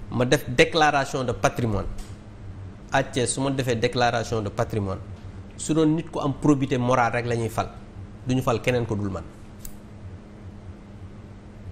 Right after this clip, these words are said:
Li may wax ni télévision laa koy waxee. Et le moment viendra un jour,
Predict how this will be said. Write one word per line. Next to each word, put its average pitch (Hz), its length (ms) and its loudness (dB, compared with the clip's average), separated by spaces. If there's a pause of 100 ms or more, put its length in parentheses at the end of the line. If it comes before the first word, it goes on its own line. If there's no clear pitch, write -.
(200)
Li 135 100 4
may 151 140 6
wax 117 120 2
ni 113 120 -2
télévision 113 540 2
laa 95 120 0
koy - 140 -8
waxee. - 260 -10 (1400)
Et 135 80 6
le 151 120 10
moment 160 460 6 (220)
viendra 147 560 6
un 160 160 6
jour, 135 300 4